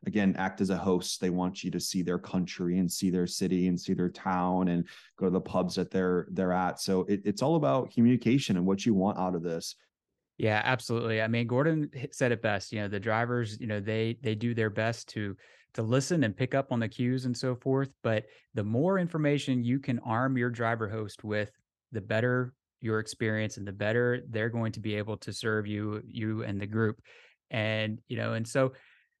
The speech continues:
Speaker 2: yeah, if there's a particular distillery or, yeah, if you wanna play some extra golf and you're looking for a recommendation, ask the question. Um, you know, don't assume that they, that they know, you know, the, the group's preferences and so forth, because every trip is different.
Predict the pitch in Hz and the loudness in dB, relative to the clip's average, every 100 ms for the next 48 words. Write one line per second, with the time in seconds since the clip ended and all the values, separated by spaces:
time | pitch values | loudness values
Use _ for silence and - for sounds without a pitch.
0 | _ _ - 185 127 - - 135 131 135 | _ _ -4 -2 -4 -8 0 4 4 4
1 | 117 123 170 170 175 151 151 - 147 185 | 0 -2 -2 0 -2 -2 -2 2 4 4
2 | 196 220 - 120 123 120 120 117 113 - | 2 0 -2 -2 0 2 2 0 -6 -16
3 | - 147 160 - 127 143 131 151 165 147 | -10 -8 -8 -6 -2 -2 -2 -2 -2 -2
4 | 151 165 - 117 123 160 190 117 110 120 | -4 -4 -4 0 2 2 0 -2 -2 -2
5 | 151 139 147 135 143 131 117 120 156 190 | -2 -4 -2 -2 -2 -2 0 0 0 -2
6 | 196 - _ _ _ _ _ _ - 156 | -4 -6 _ _ _ _ _ _ -2 0
7 | 175 - 151 139 127 - 98 - - _ | 0 -4 -2 2 2 0 -10 -10 -18 _
8 | _ 117 110 107 104 - _ _ _ _ | _ -4 -2 -2 -4 -8 _ _ _ _
9 | - _ - 104 117 170 185 - 160 156 | -20 _ -10 -8 -4 -2 -2 -2 0 0
10 | 139 135 123 131 127 127 113 131 123 117 | 0 0 0 2 2 -2 -2 -2 0 4
11 | 127 131 127 123 131 113 113 113 123 117 | 4 4 2 0 -4 -4 -4 -4 -4 0
12 | 120 120 - 113 127 107 - 107 104 113 | 0 -2 -2 0 0 -4 -4 -6 -6 -6
13 | 101 113 110 139 143 156 180 175 165 160 | -6 -6 -6 -6 -4 -2 0 0 2 0
14 | 123 127 135 104 | 0 0 -2 -4